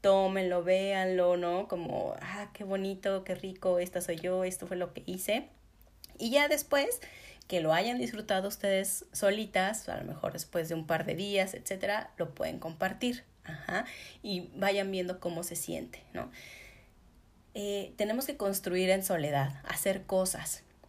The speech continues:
Entonces, la soledad no, no es para necesariamente tirarnos en la cama o en el sillón y ver películas todo el <laughs> día, ¿no? Hay muchas cosas que hacer en soledad. Eh, por ejemplo, a, a, a mí me encanta ir al cine sola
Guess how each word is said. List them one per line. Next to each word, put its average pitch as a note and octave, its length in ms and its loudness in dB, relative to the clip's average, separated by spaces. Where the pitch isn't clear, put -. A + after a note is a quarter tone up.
Entonces, F3+ 300 -2
la F3+ 100 4
soledad G#3 520 4
no, A3 360 0
no G3+ 200 -2
es G3+ 100 -4
para F3 540 -2
necesariamente F#3+ 720 2
tirarnos F3 560 -2
en - 160 -4
la C3+ 200 0
cama F3 400 0
o E3 100 0
en D#3 60 -2
el D3+ 100 -6
sillón E3 420 -4
y E3 60 -4
ver D#3+ 160 -4
películas D3+ 460 -8
todo D#3+ 140 -8
el - 120 -4
<laughs> A#3+ 140 -6
día, G3+ 260 0
¿no? F#3+ 200 2
Hay A3 160 4
muchas A#3+ 380 2
cosas A3 260 -4
que - 80 -4
hacer F#3 160 -2
en E3+ 100 -4
soledad. D#3+ 440 0
Eh, - 320 -4
por F#3 160 8
ejemplo, G3 640 4
a, F#3 60 0
a, - 420 -4
a F#3+ 40 4
mí G3+ 180 2
me C#4 120 0
encanta F#3+ 280 -2
ir F#3+ 80 0
al E3+ 120 2
cine E3+ 240 0
sola D#3+ 360 0